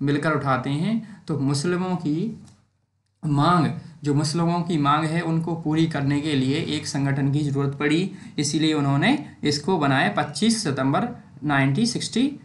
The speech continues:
नाइन को। और ये पूरे इस्लामिक जो country है उनकी एक संयुक्त आवाज़ को हम कहें कि प्रोत्साहित करती है, अ, चाहे वो आर्थिक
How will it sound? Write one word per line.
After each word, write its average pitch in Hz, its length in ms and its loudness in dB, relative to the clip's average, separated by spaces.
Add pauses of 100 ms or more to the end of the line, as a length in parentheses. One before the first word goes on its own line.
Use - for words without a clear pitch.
नाइन 127 280 0
को। - 340 -8 (300)
और 139 160 0
ये 175 260 2
पूरे 170 320 2
इस्लामिक 156 720 0
जो 143 140 0
country 147 420 0
है 175 420 -2 (140)
उनकी 147 260 0
एक 147 140 -2
संयुक्त 165 440 -2
आवाज़ 143 380 2
को 285 360 -2 (320)
हम 139 240 0
कहें 147 300 -2
कि 208 180 -2
प्रोत्साहित 147 600 -2
करती 139 420 -2
है, 220 260 0 (300)
अ, 139 400 0
चाहे 147 280 2
वो 147 180 0
आर्थिक 139 400 2